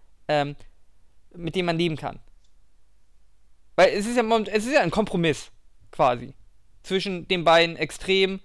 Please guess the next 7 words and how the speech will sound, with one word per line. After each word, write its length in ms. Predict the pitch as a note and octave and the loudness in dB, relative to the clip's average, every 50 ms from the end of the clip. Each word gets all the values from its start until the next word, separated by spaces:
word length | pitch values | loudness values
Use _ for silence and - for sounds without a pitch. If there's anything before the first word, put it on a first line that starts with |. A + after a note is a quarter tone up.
| - - - | -18 -20 -18
zwischen, 420 | - - E3+ E3+ - F3+ E3+ D#3 - - - - - - - - - - - - - | -8 -8 -6 -6 -6 -8 -8 -10 -12 -18 -20 -20 -20 -20 -20 -20 -20 -20 -20 -14 0
äh, 240 | D#3 D#3 D#3 D3+ D3+ | 2 4 6 6 4
Netflix 500 | - F3 F#3+ G#3 G3+ - - F#3 F3+ - | 2 2 2 2 2 0 -4 -4 -4 -2
muss 200 | - F3+ E3 - | -6 -8 -6 -2
gar 160 | - F3+ F#3 | 2 2 2
nichts 200 | G3 G#3+ G3+ - | 2 0 -4 -4
zahlen 440 | - G#3+ G3+ G3 G3 G3+ G#3 G3+ - | 0 2 4 4 4 2 0 -4 -8